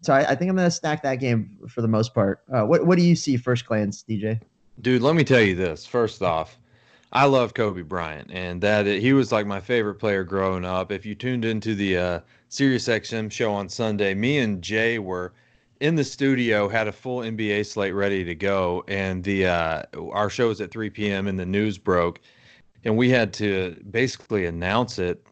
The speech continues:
Speaker 2: on the airwaves, and it was, man, that was the toughest show. I don't know if you got a chance to listen to it. I don't know if they put it on on demand. I hope they didn't, honestly, but that was,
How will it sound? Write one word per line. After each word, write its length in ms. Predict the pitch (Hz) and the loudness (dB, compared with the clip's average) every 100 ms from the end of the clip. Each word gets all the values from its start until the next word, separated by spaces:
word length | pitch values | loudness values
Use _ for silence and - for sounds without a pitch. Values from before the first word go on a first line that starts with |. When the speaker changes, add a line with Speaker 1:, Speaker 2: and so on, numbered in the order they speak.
| _ - - | _ -20 -12
Speaker 2:
on 240 | 92 95 101 | -4 -2 -2
the 80 | |
airwaves, 600 | 82 95 107 98 87 85 95 | -2 0 2 0 -2 -6 -6
and 100 | 101 | -4
it 60 | |
was, 260 | 107 87 85 | -4 -6 -8
man, 240 | 95 98 | -6 0
that 120 | 110 120 | 2 2
was 180 | 98 | 0
the 80 | - | -4
toughest 420 | 92 120 110 98 | -4 -2 -2 -4
show. 160 | - 101 | -2 2
I 80 | 104 | 2
don't 100 | 113 | 2
know 80 | 107 | -2
if 100 | 107 | -2
you 60 | |
got 160 | 104 95 | -4 -4
a 20 | |
chance 260 | - 110 - | -4 -6 -4
to 100 | 92 | -4
listen 300 | 98 101 92 | -4 -4 0
to 160 | 101 | 2
it. 40 | 98 | 4
I 80 | |
don't 120 | 117 113 | 4 2
know 80 | |
if 80 | 101 | 0
they 140 | 101 95 | -2 -2
put 180 | 107 | -2
it 120 | 95 92 | -2 -2
on 280 | 90 87 - _ _ _ - | -2 -2 -6 _ _ _ -2
on 220 | 117 117 | 2 2
demand. 420 | 98 98 104 95 | 2 2 2 2
I 100 | 87 | 0
hope 180 | 104 135 | -2 -2
they 140 | 92 | -2
didn't, 300 | 85 107 92 | 0 -2 -2
honestly, 520 | 90 98 92 - 90 87 | -6 -6 -8 -8 -8 -6
but 140 | 87 | -4
that 160 | 110 110 | -2 -2
was, 320 | 101 87 | -2 -6